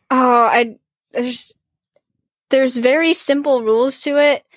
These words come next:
but at the same time, there's so many different things that you can do at once. And I love that it has an upper play field that's, like, cohesive with the rest of the machine. And it's just so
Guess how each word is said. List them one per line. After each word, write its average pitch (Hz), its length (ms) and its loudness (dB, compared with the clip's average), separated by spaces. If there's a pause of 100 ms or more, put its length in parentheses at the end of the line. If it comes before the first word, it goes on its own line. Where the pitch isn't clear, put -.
(240)
but 220 120 -4
at 220 80 -8
the 220 80 0
same 277 320 -2
time, 226 500 0 (240)
there's 214 160 -8
so 269 100 -2
many 262 220 -2
different 226 300 -2
things 233 240 -4
that 208 100 -2
you 233 100 -4
can 196 160 -4
do 233 160 2
at 208 160 0
once. 214 380 -2
And 214 200 -4
I 220 120 2
love 226 300 2
that 233 220 0
it 220 120 2
has 226 180 0
an 226 160 0
upper 226 240 0
play 208 300 0
field 220 340 0
that's, 208 200 -2
like, 202 260 0 (1000)
cohesive 240 580 0
with 226 140 -2
the 214 80 0
rest 214 260 -2
of 226 60 -4
the 214 80 -2
machine. 233 840 0
And 190 220 -4 (120)
it's - 200 -6
just - 200 -2
so 262 320 -2